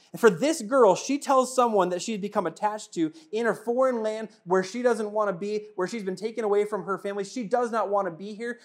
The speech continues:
But while she's there, she decides to use her position for good, to bring good to someone else, to bring God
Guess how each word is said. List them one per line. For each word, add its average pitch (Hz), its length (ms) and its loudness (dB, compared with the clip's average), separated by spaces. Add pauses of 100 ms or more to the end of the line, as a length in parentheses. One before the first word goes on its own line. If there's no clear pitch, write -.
(120)
But 202 100 4
while 208 440 6
she's 196 320 -8
there, 180 360 0 (120)
she - 160 -10
decides 226 380 -2
to 220 100 -12
use 208 300 -6
her 202 80 -2
position 170 800 -8 (180)
for 175 240 -4
good, 170 520 2
to 196 100 0
bring 175 340 -2
good 202 460 2
to 190 100 -14
someone 190 260 -4
else, 196 220 0
to 190 80 -6
bring 190 300 -6 (400)
God 170 600 4